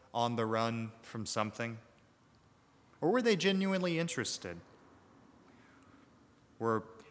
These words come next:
these men introverted or extroverted, charismatic or more reflective in the moment? Were they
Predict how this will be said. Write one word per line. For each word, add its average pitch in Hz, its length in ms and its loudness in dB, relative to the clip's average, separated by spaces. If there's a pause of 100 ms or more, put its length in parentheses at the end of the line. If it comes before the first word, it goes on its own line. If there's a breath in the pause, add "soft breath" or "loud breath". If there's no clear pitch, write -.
these 120 300 4
men 123 540 4
introverted 123 720 2
or 98 240 0 (200)
extroverted, 110 800 0 (600)
charismatic 117 800 6
or 107 260 4
more 123 300 4
reflective 117 640 2
in 104 100 0
the 101 60 -4
moment? 98 420 -2 (960)
Were 139 100 6
they 143 280 6